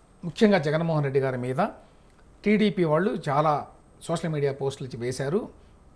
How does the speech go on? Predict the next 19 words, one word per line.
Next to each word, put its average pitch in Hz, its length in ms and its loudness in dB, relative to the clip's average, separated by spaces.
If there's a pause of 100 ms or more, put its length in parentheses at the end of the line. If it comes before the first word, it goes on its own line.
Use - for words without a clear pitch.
(520)
అశ్లీలంగా, 135 600 2
అసభ్యంగా 131 480 -4
ఉన్నవి, 123 420 -6
లేకపోతే 120 200 -8
మార్ఫింగ్ 123 460 -6
చేసినవి 110 300 -8
ఇట్లాంటివి, 120 480 -8 (540)
కానీ 240 160 0
వాళ్ళ 123 220 0
మీద 139 120 -6
చర్య 120 260 -6
తీసుకోవడం 104 500 -10
లేదు 98 260 -10
అనేది. 80 320 -16 (260)
ప్రైమా 220 360 4
ఫేసి 214 520 0
వాళ్ళ 156 160 -4
ఆర్గ్యుమెంట్ 139 340 -4
కరెక్టే 120 340 -12